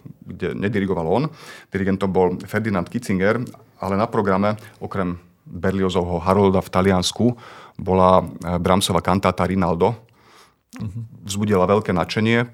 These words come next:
Speaker 1: Po, po koncerte bolo, bola veľká recepcia, na ktorej
Speaker 2: Musel
Speaker 1: sa
Speaker 2: byť dosť veľký orchester potom.
Speaker 1: Nepochybne. Päťdesiat členný mi-,
Speaker 2: Mhm.
Speaker 1: minimálne. A, a po koncerte bola, bola veľká recepcia,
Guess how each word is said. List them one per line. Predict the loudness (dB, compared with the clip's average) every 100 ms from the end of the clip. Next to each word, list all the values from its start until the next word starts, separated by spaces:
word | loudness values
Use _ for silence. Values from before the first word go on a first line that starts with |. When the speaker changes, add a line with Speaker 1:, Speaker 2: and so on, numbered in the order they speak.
| _
Speaker 1:
Po, | 0 0
po | 0 -2
koncerte | -4 -4 -4 -4
bolo, | -4 -2 -2 -4 -12 -20 -10
bola | -4
veľká | 0 0 -2
recepcia, | -2 -4 -4 -4
na | -2
ktorej | -4 0
Speaker 2:
Musel | 0
Speaker 1:
sa |
Speaker 2:
byť | 2
dosť | 2 2
veľký | 2 2 4
orchester | 2 2 -4 -4
potom. | -4 -2 -2 -4 -8 -18 -20 -20 _ _ -12
Speaker 1:
Nepochybne. | -4 -2 0 0 2 4 4 0 -4 -6 -8 -10 -20 -20 -20 -8
Päťdesiat | -4 -2 -2
členný | -2 -2 0 -2 -4
mi-, | -4
Speaker 2:
Mhm. | -2
Speaker 1:
minimálne. | -2 -2 -2 -2 -2 -4 -10 -20 -20 -20 _ _ _ _
A, | -4 -2 0 2 0 -2 -6 -18 -20 _ _ _ _ -20
a | -8 -2
po | 2
koncerte | 2 2 0
bola, | 2 4 2 0
bola | -6 -2 0
veľká | 0 0
recepcia, | -2 -2 -2 2 2